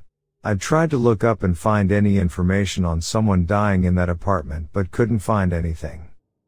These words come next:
I have also noticed that I sometimes have weird things happen when I'm around electricity,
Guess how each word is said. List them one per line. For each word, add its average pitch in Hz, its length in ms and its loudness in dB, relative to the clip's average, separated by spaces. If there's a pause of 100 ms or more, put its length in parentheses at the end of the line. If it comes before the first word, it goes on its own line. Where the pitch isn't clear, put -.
(120)
I - 120 -4
have 104 160 2
also 139 340 2
noticed 90 460 0
that 95 120 0
I 95 100 2
sometimes 101 720 -2
have 87 180 -2
weird 107 340 0
things 98 320 2
happen 95 480 -2
when 90 160 2
I'm 90 140 2
around 98 340 2
electricity, 87 920 -4